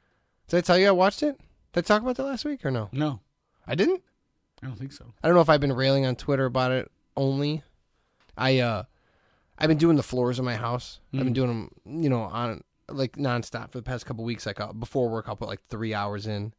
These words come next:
Speaker 1: and then I'll just leave it. And, uh, I needed something to watch, so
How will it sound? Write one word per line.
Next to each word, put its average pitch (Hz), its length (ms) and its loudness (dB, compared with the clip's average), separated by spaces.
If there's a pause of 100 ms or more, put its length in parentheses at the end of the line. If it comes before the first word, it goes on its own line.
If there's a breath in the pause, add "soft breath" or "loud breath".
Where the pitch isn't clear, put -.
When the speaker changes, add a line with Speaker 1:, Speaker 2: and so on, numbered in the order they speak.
(400)
Speaker 1:
and 123 120 -6
then 120 80 -2
I'll 107 80 -6
just 98 160 -12
leave 104 180 -10
it. 107 160 -8 (720 soft breath)
And, 120 280 -2
uh, 98 260 -2 (480)
I 127 80 0
needed 117 240 0
something 107 260 -6
to 104 80 -2
watch, 101 320 -2
so - 640 -4